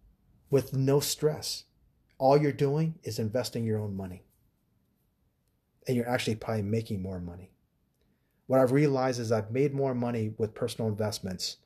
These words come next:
than I've ever did with others or with real estate.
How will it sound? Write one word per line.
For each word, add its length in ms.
than 120
I've 220
ever 220
did 320
with 200
others 600
or 140
with 220
real 180
estate. 400